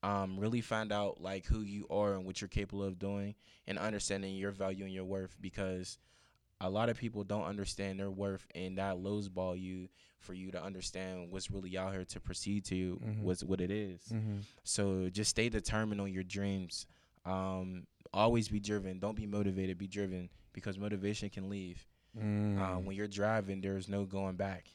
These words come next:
Speaker 2: Mm.
Speaker 1: Uh, and just really,
Speaker 2: Too
Speaker 1: and
Speaker 2: deep.
Speaker 1: just really be towards that, like, for real, for real.
Speaker 2: Mm-hmm.
Speaker 1: I actually got something that I wrote that I kinda wanted to read to people.
Speaker 2: Please.
Speaker 1: Um,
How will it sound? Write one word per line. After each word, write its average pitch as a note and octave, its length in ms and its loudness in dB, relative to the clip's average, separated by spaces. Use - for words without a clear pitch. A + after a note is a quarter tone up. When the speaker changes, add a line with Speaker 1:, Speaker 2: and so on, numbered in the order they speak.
Speaker 2:
Mm. G#2 680 4
Speaker 1:
Uh, F#2 400 0
and F#2+ 140 -4
just F#2+ 180 -2
really, F#3 220 4
Speaker 2:
Too C3+ 120 -6
Speaker 1:
and F#2+ 100 -2
Speaker 2:
deep. F#2 60 -2
Speaker 1:
just G2 180 2
really G2+ 180 2
be G2 160 0
towards G#2 380 -2
that, F2+ 220 0
like, F2 260 -4
for - 160 -10
real, G#2 180 0
for F#2+ 140 -6
real. F#2 180 -2
Speaker 2:
Mm-hmm. A2 140 -2
Speaker 1:
I A2+ 160 8
actually C3 240 0
got G#2+ 220 -4
something G#2 340 -8
that G2 140 -4
I G2 100 -2
wrote G#2+ 320 -6
that F#2 120 -4
I F#2+ 160 0
kinda G2 280 -6
wanted G2 220 -6
to F#2 100 -10
read G#2 260 -6
to F#2+ 100 -10
people. F#2 380 -10
Speaker 2:
Please. - 440 2
Speaker 1:
Um, G2 420 6